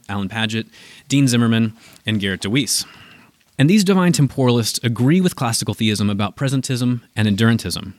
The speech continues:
These divine temporalists will also agree with conditions one through two with regards to God's eternal nature.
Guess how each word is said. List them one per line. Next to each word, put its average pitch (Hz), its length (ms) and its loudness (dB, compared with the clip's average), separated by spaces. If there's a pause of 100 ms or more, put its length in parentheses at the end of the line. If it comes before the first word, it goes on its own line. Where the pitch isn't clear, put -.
(300)
These 117 140 0
divine 120 220 2
temporalists 113 440 0
will 104 100 -2
also 151 400 0
agree 110 340 -2
with 104 120 -2
conditions 101 480 -2
one 127 440 0 (240)
through 101 220 -6
two 160 380 0
with 101 160 -4
regards 104 380 -2
to 107 80 -4
God's 98 240 -4
eternal 92 300 -4
nature. - 480 -2